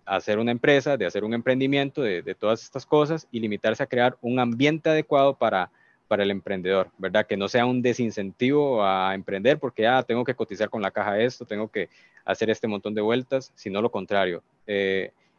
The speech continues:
limitarse a simplificar ese proceso y, y hacerlo más ameno para la persona que quiere emprender y incentivarlo en vez de desincentivarlo.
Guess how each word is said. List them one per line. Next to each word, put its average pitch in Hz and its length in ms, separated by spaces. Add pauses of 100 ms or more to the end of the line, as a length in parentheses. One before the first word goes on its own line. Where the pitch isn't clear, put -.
(140)
limitarse 110 600
a 98 380
simplificar 104 680
ese 123 120
proceso 131 580 (520)
y, 98 440
y 95 120
hacerlo 104 420
más 101 200
ameno 107 320
para 90 220
la 87 100
persona 92 280
que 95 100
quiere 95 180
emprender 90 440 (180)
y 90 360 (140)
incentivarlo 98 680
en 95 180
vez 90 160
de 92 220 (440)
desincentivarlo. 90 920